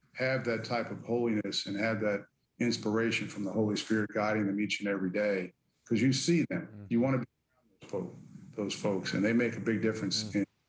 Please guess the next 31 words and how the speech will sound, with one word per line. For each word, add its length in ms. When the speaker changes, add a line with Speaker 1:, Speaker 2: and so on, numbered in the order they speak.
Speaker 1:
in, 160
in 80
ours 300
as 100
well 260
by 160
being 300
role 140
models. 520
Speaker 2:
Mm. 320
Uh, 80
how 240
have 140
people 360
reacted 680
to 140
the 100
book? 400
I 80
know 140
you've 220
taken 360
it 140
to 80
parishes, 760
you've 220
run, 380
uh, 320
missions 600
and, 300
and 380